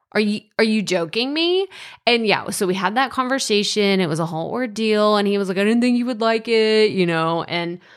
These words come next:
okay, after, you know, much, much, um, chaos, we'll call it that, um, I said, "Well, I'm just gonna watch it.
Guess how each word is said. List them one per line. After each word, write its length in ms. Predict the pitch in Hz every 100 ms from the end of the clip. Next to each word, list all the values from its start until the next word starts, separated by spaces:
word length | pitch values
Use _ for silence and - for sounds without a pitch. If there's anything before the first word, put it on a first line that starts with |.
| - - - _ -
okay, 260 | - 165 - -
after, 560 | 180 185 - 233 240 240 240
you 140 | 233
know, 260 | 175 160 196
much, 600 | 202 202 208 - - - _ _ _ _ _
much, 720 | 240 247 254 262 294 - - -
um, 640 | - 226 220 220 220 214
chaos, 640 | - 214 208 254 359 427 240
we'll 100 | 220
call 220 | 233 220
it 100 | 220
that, 440 | 160 147 254 - - - - - -
um, 260 | 214 214 208 -
I 80 |
said, 220 | 233 277 294
"Well, 180 | 381 -
I'm 260 | 339 339
just 180 | 339 -
gonna 120 | 247
watch 220 | 180 160
it. 160 | - -